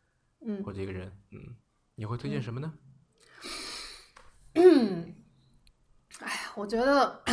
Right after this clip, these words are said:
Speaker 1: <clears throat> 我当-，其实，嗯，之前再去想，对，看一些就是问题的提纲的时候，我应该说只有这个问题我是准备了的。<laughs> 但是呢，嗯，但是我去想这个问题答案的时候呢，又觉得，哎呀，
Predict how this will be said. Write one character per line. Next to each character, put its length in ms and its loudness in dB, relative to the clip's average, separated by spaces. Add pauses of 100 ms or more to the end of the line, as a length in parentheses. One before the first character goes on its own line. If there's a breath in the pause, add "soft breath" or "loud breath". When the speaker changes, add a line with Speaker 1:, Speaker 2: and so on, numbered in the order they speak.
Speaker 1:
<clears throat> 200 4
我 100 0
当-， 300 2
其 160 -4
实， 220 4
嗯， 380 -6 (400)
之 140 -4
前 280 -4
再 140 2
去 120 -8
想， 280 -4 (260)
对， 240 -8
看 280 -6
一 200 -14
些 360 -6
就 120 -12
是 100 -16
问 140 -6
题 140 -8
的 80 -8
提 180 -18
纲 200 -4
的 60 -10
时 100 -10
候， 140 -4 (380 loud breath)
我 120 -14 (120)
应 120 -6
该 160 2
说 160 -2
只 140 -2
有 140 4
这 120 0
个 100 -2
问 140 -2
题 180 -6
我 120 -6
是 160 -12
准 240 -10
备 180 -2
了 140 -2
的。 140 -18 (600)
<laughs> 1160 0
但 160 6
是 180 0
呢， 520 8
嗯， 480 2
但 120 4
是 60 2
我 400 0
去 140 -4
想 220 0
这 80 -2
个 40 -2
问 100 0
题 140 -4
答 160 0
案 120 -2
的 60 0
时 120 -4
候 120 0
呢， 120 -4
又 160 0
觉 180 2
得， 160 2
哎 100 -2
呀， 60 -10